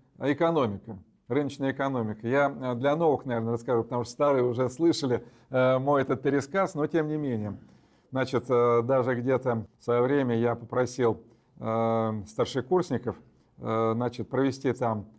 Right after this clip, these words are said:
анализ одного учебника электронного, какое словосочетание в учебнике чаще всего используется по экономической теории. "Рыночная экономика".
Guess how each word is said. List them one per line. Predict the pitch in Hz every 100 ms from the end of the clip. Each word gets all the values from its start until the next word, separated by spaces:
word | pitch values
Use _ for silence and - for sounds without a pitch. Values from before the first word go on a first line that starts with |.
| -
анализ | 120 135 127 113 95 - _ _
одного | 120 113 123 123
учебника | 123 123 180 135 131
электронного, | 120 123 - 123 110 107 104 - _ _ -
какое | 123 123 151 135
словосочетание | 117 131 131 127 139 156 170 147
в | 120
учебнике | 123 156 139 123 123
чаще | - 147 127
всего | 131 127
используется | 127 127 101 -
по | 131
экономической | 127 127 127 120 - 127
теории. | 135 113 98 - _ -
"Рыночная | 175 233 - 185
экономика". | 175 143 117 104 101